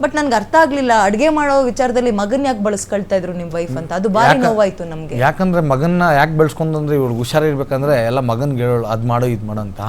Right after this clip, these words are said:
Speaker 1: ಮಗ ಕಲ್ತ್ಕೊಂಡ?
Speaker 2: ಆ, ಮಗ ಕಲ್ತ್ಕೊಂಡ್ಬಿಟ್ಟ. ಯಾಕೆ ಸುಳ್ಳು ಹೇಳ್ಬೇಕು ಮೇಡಮ್? ನಾನು ಅಲ್ಲೇ
Speaker 1: ಮಕ್ಳಿಗೆ
Speaker 2: ಮನೇಲಿ
Speaker 1: ತುಂಬಾ ಯಾರಿಷ್ಟ?
Speaker 2: ಆ, ನಾನು ಇಷ್ಟ, ಅವ್ರ ಅಮ್ಮನೂ ಇಷ್ಟ.
Speaker 1: ತು-, ಈಗ ಮಕ್ಳು ಸಾಮಾನ್ಯ, ಯಾರಿಷ್ಟ ಅಂದ್ರೆ ಯಾರಾದ್ರು ಒಬ್ರು ಹೆಸರು ಹೇಳ್ತಾರಲ್ಲ, ಅಪ್ಪ ಅಮ್ಮನಲ್ಲಿ.
Speaker 2: ಆಹಾ,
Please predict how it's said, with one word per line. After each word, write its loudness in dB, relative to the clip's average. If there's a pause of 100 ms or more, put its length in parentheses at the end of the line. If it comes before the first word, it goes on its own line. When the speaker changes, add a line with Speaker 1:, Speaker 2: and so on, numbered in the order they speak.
(220)
Speaker 1:
ಮಗ -4
ಕಲ್ತ್ಕೊಂಡ? -4
Speaker 2:
ಆ, -2
ಮಗ 2
ಕಲ್ತ್ಕೊಂಡ್ಬಿಟ್ಟ. -4 (380)
ಯಾಕೆ -2
ಸುಳ್ಳು -2
ಹೇಳ್ಬೇಕು -2
ಮೇಡಮ್? -6
ನಾನು -4
ಅಲ್ಲೇ 2
Speaker 1:
ಮಕ್ಳಿಗೆ 2
Speaker 2:
ಮನೇಲಿ 0
Speaker 1:
ತುಂಬಾ 0
ಯಾರಿಷ್ಟ? -4 (580)
Speaker 2:
ಆ, -6 (420)
ನಾನು 0
ಇಷ್ಟ, -2
ಅವ್ರ 0
ಅಮ್ಮನೂ -4
ಇಷ್ಟ. -10 (260)
Speaker 1:
ತು-, -2
ಈಗ -2
ಮಕ್ಳು -4
ಸಾಮಾನ್ಯ, -4 (100)
ಯಾರಿಷ್ಟ -2
ಅಂದ್ರೆ -2
ಯಾರಾದ್ರು -2
ಒಬ್ರು -4
ಹೆಸರು -6
ಹೇಳ್ತಾರಲ್ಲ, -8
ಅಪ್ಪ -8
ಅಮ್ಮನಲ್ಲಿ. -8
Speaker 2:
ಆಹಾ, -2